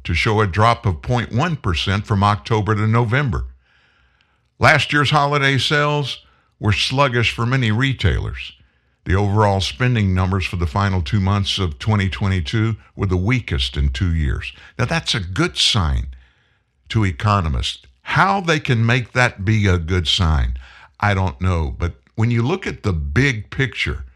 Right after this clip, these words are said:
and where inflation slips in, and it does it all the time, when things get good, we Americans just start spending money. Why? Because we have more money. We're making more money.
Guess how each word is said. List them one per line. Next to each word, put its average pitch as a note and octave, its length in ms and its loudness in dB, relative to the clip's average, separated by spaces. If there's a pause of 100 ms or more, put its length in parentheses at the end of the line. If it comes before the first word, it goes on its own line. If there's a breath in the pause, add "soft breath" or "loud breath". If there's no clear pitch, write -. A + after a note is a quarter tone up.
(840 soft breath)
and G#2 460 2 (100)
where B2+ 460 4
inflation A#2 760 2
slips - 500 -2
in, G2+ 360 0
and B2 160 2
it C#3 160 -4
does E3 260 4
it A2+ 120 4
all C3 200 4
the G2 140 -2
time, D#2+ 520 0 (560 soft breath)
when A#2 180 2
things D3+ 360 0
get A#2 300 0
good, C#3+ 340 0
we B2+ 180 0
Americans B2+ 580 -2
just A2 200 -2
start A2+ 220 -2
spending C3+ 420 -2
money. D3+ 320 -4 (140 soft breath)
Why? A2 260 0
Because D#3+ 320 -4
we F3 140 -2
have G#3 260 -4
more D#3 180 0
money. F2 260 0 (260 loud breath)
We're D#3 200 0
making D3 540 0
more G#2+ 220 2
money. C#2 380 0